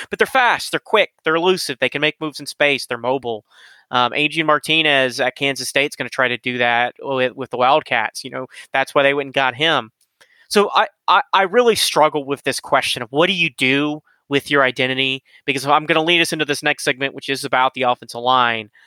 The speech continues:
Um, because while I, we could spend a lot more time on the quarterback situation, I do wanna move us along,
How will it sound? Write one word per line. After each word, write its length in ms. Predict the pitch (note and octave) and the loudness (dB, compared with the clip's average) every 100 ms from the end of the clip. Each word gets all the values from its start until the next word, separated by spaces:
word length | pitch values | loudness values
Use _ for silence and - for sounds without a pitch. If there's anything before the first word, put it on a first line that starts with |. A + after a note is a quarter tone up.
| _ _ B2 | _ _ -2
Um, 240 | A#2 A2 | -2 -2
because 240 | A2 B2 - _ | -8 -12 -14 _
while 200 | C#3+ C#3+ C3+ | 0 2 4
I, 160 | D3 - | 0 0
we 120 | F#3 | -2
could 140 | - | -2
spend 200 | - F#3+ | -2 0
a 40 | D3+ | 2
lot 280 | B2+ C#3+ - | 4 2 2
more 160 | D#3 | -6
time 320 | D3 D3+ C#3+ C#3+ | -2 0 0 -2
on 40 | |
the 80 | C3 | -6
quarterback 480 | D3 C#3 C#3 C#3 - | -4 0 0 -2 -4
situation, 500 | B2+ C#3 C#3 - B2+ | -10 -6 -6 -6 -6
I 60 | |
do 180 | A#2+ C#3+ | -6 -6
wanna 180 | C#3 C3 | -4 -4
move 160 | C3 B2 | -6 -8
us 100 | - | -6
along, 340 | C3+ C#3 C#3 | -2 0 0